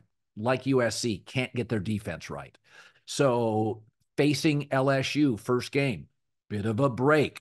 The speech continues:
They could be really good. I don't think they'll be great early. Um, and I don't think U S C offensively will be a great team early. That'll grow. But I think what I'm hearing, um, and what I'm seeing out of camp from people I really trust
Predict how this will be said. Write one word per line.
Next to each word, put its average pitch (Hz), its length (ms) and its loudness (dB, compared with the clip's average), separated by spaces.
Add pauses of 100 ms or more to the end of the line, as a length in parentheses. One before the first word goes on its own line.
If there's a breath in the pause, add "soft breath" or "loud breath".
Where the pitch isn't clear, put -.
(160)
They 101 80 -6
could 107 160 -4
be 117 120 -2
really 123 260 0
good. 117 480 0 (320)
I 92 100 -6
don't 104 500 -4
think 117 220 -4
they'll 113 160 -4
be 107 120 -2
great 101 420 -6
early. 110 420 -4 (540 soft breath)
Um, 107 360 -2 (200)
and 123 140 0
I 131 60 2
don't 156 200 2
think 151 200 -2
U 170 220 4
S 156 180 0
C 190 280 0
offensively 90 640 -6
will 82 120 -8
be 87 100 -8
a 82 60 -8
great 85 260 -8
team 82 240 -10
early. 80 280 -8
That'll 104 300 -6
grow. 92 400 -8 (300 soft breath)
But - 100 -2
I 117 60 0
think 131 360 -4 (140)
what 131 220 0
I'm 131 200 0
hearing, 135 580 -2 (480 soft breath)
um, 92 520 0 (100)
and 113 140 2
what 117 120 4
I'm 113 160 2
seeing 120 320 0
out 113 80 0
of - 80 -2
camp 120 380 -4 (160)
from 104 140 -2
people 113 240 0
I 113 40 4
really 110 280 0
trust 107 500 -2